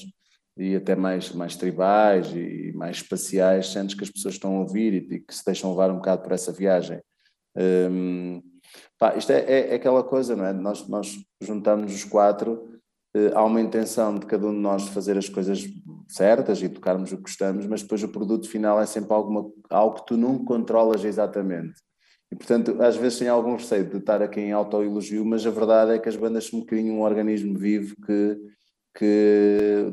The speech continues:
define o seu caminho para lá do que <laughs> os seus quatro ele-, os seus quatro elementos individualmente às vezes pensam fazer, não é?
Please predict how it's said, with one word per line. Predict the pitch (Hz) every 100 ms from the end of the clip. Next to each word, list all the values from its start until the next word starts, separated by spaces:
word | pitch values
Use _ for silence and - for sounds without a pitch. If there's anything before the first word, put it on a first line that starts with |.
| 95
define | - 120 117
o |
seu | 117 117
caminho | 117 110 113 120 113
para | 113
lá | 110 113
do | 110 110 117
que | - 110 110 113 110 95 -
<laughs> | 107 -
os | -
seus | 147 147
quatro | - 117 110
ele-, | 113 110 110 -
os | 101
seus | 107 104
quatro | 107 104 104 101
elementos | 101 104 104 101
individualmente | 104 98 101 98 95 101 98
às | 95
vezes | 95 98
pensam | - 98 92 92 87
fazer, | 92 87 87 85
não |
é? | 82